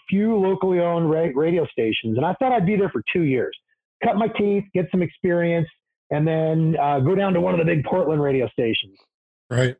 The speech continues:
Speaker 1: And I, I just, I ended up befriending the owner. He became a father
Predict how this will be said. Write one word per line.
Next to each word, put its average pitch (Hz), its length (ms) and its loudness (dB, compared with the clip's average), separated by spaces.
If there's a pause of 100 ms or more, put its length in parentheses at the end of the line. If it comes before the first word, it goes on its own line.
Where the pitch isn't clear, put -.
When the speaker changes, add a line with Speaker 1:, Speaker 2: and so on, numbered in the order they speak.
(120)
Speaker 1:
And 160 120 -2
I, 170 140 -2
I 165 120 2
just, 185 200 0 (100)
I 151 220 0
ended 214 280 0
up 208 180 0
befriending 190 520 0
the 147 180 0
owner. 185 420 0
He 156 120 0
became 143 300 0
a 113 140 -2
father 156 340 0